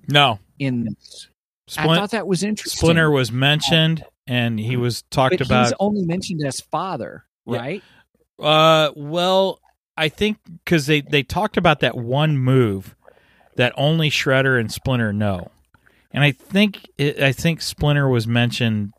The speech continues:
Speaker 1: there. Um, but yeah, I th-,
Speaker 2: Okay.
Speaker 1: for the most part, you're right that he was only mentioned as father 'cause the, the Turtles do call him father. So,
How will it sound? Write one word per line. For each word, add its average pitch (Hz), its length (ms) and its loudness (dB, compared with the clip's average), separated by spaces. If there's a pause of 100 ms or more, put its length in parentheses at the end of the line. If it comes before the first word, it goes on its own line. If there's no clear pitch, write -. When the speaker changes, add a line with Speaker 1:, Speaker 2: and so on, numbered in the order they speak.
Speaker 1:
there. 104 580 -4 (800)
Um, 101 400 -2 (100)
but 123 140 6
yeah, 127 200 6
I 113 60 4
th-, 113 140 -2
Speaker 2:
Okay. 117 220 0
Speaker 1:
for - 140 0
the 143 120 4
most 135 240 4
part, 113 200 2
you're 113 140 -4
right 104 280 -2
that 104 120 -8
he 113 140 -2
was 117 160 -2
only 117 200 0
mentioned 104 380 -4
as 92 140 -8
father 98 420 -4
'cause 165 260 0
the, 208 240 4 (360)
the 185 100 0
Turtles 185 340 4
do 143 160 2
call 101 240 -2
him 92 120 -6
father. 82 480 -12
So, - 360 -8